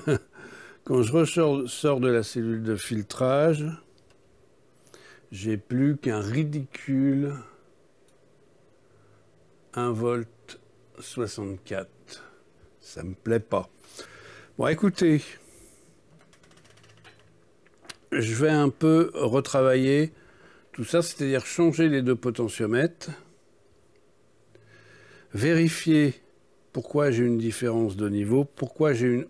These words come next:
une grosse perte à ce niveau-là, là, euh, au niveau des, des potentiomètres, de la cellule de filtrage grave aigu, vérifier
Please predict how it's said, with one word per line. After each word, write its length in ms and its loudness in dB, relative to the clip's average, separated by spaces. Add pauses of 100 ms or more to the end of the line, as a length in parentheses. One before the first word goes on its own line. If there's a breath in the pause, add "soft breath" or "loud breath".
une 200 -4
grosse 320 -6
perte 380 -6
à 40 -8
ce 160 -16
niveau-là, 440 -8
là, 240 -8
euh, 340 -10
au 100 -8
niveau 300 -10
des, 440 -10 (1160 loud breath)
des 200 -8
potentiomètres, 1400 -2
de 180 0
la 140 4
cellule 360 2
de 100 2
filtrage 720 -4
grave 360 -4
aigu, 520 0 (2500 soft breath)
vérifier 680 2